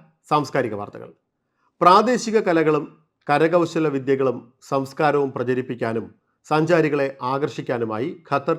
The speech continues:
ടൂറിസത്തിന്റെ ആഭിമുഖ്യത്തിൽ സ്കിൽ ഫെസ്റ്റ് ആരംഭിച്ചു. മിഷേരിബ് ഗലേറിയ, പ്ലേസ് വെന്റോം,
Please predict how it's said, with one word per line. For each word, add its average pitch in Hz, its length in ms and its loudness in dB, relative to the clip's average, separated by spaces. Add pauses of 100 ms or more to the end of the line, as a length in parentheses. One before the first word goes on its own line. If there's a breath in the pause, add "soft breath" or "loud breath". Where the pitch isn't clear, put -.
ടൂറിസത്തിന്റെ 135 540 -4 (180)
ആഭിമുഖ്യത്തിൽ 120 500 -8 (680)
സ്കിൽ 214 220 -4 (120)
ഫെസ്റ്റ് - 280 -6 (240)
ആരംഭിച്ചു. 110 380 -8 (1300)
മിഷേരിബ് 185 520 2 (200)
ഗലേറിയ, 135 420 2 (800)
പ്ലേസ് 185 400 4
വെന്റോം, 135 340 -2